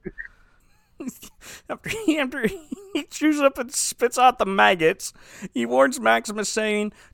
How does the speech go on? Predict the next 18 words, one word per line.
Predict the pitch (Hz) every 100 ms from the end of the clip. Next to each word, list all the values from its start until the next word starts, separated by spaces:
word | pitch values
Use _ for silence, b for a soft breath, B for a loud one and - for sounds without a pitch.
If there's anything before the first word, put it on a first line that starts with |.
| -
"Don't | 165 196
die. | 156 180 233 139 131 b b
They'll | 131 175
feed | 185 185
you | 190
to |
the | 175
lions, | 175 220 226 139 139
and | 139
the | 139
lions | 170 185 160
are | 156
worth | 160 151
more | 160 170
than | 156 127
we | 175 123
are." | 95 87 104 - b b b b b b b _ _
And | 185 240 240 220